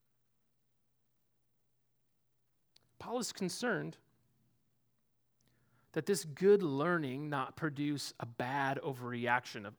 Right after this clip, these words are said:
insubordination amongst women in the church.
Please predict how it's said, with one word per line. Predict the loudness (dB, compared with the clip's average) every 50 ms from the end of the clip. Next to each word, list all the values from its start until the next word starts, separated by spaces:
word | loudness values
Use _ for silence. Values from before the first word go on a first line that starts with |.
| _ _
insubordination | -8 -6 -6 -6 -8 -10 -8 -6 -6 -6 -6 -6 -8 -8 -8 -8 -8 -12 -12 -14 -14 -14
amongst | -12 -10 -10 -10 -12 -12 -12
women | -10 -10 -10 -10 -12 -12
in | -12 -10 -10 -10 -10 -14 -18 -20 -20 -20 -20 _ _ -14
the | -10
church. | -8 -2 0 2 2 0 -2 -6 -10 -12 -12 -14